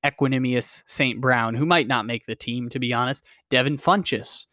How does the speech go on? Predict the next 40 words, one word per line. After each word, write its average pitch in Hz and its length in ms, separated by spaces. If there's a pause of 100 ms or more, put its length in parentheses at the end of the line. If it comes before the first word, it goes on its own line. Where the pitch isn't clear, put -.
(120)
is 131 200
on 127 160
the 123 60
Green 127 240
Bay 120 160
Packers 107 500
now. 107 280 (260)
Of - 100
course, 117 260
Davante 120 440
Adams, 117 400
and 135 100
then 127 100
you 123 140
add 117 180
Randall 123 300
Cobb 156 340
to 151 80
the 127 60
mix. 131 240
That's 175 160
about 185 240
seven 196 640
wide 175 260
receivers 147 640
who, 135 380 (380)
as 131 220
of 139 140
last 143 320
season, 139 500 (280)
were 127 160
consistent 151 680
starters 123 560
in 117 180
the 113 120
N 110 120
F 127 160
L. 170 360 (640)
And 147 220
so 123 640